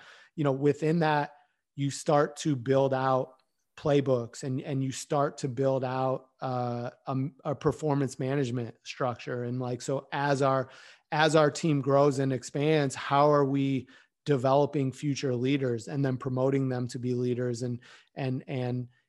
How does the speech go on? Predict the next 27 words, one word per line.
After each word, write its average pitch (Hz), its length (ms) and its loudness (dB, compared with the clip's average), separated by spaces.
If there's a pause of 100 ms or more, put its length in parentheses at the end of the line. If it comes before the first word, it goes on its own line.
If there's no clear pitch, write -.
(120)
incentivizing 139 840 2
the 127 80 0
right 127 300 0 (160)
behaviors 127 760 -2
and 127 240 -6
setting 135 580 0
kind 143 180 -2
of 127 60 0
the 127 100 -2
right 127 360 -2
North 131 260 -4
Star, 135 540 -2 (340)
uh, 131 240 -6
uh, 127 340 -6
for, 131 640 -4
for 127 320 -6
everyone 165 580 0
and, 135 240 -4
and 139 140 -4
making 135 300 0
sure 135 240 0
we're 127 320 0 (360)
rewarding 131 800 2 (100)
the 135 100 -4
right 127 280 -2
behaviors. 131 680 -2
And, 127 240 -6